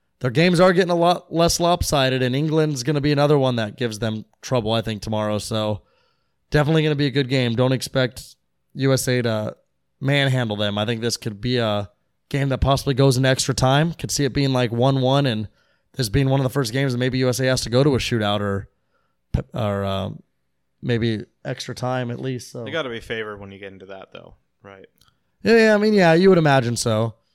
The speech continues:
Speaker 1: especially because I've
Speaker 2: Wait,
Speaker 1: actually
Speaker 2: she's already made two penalty kicks in the
Speaker 1: My only thing is I truthfully don't know how good the, their goalie is, the women's, because Hope Solo's gone. And this girl I don't know much about, and it's not like she's had to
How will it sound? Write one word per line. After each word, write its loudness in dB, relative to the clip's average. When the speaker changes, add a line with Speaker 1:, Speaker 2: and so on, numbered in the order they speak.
Speaker 1:
especially 2
because 2
I've 2
Speaker 2:
Wait, 2
Speaker 1:
actually -2
Speaker 2:
she's -6
already -6
made -10
two -16
penalty -14
kicks -20
in -20
the -20
Speaker 1:
My 4
only 4
thing 0
is 2
I 4
truthfully -2
don't -2
know 0
how 2
good -4
the, -10
their -2
goalie 0
is, -2
the -6
women's, -4
because -8
Hope -4
Solo's -2
gone. -2
And -4
this 0
girl 4
I 2
don't 0
know -4
much -4
about, 2
and -4
it's -8
not -4
like -4
she's -6
had 0
to -6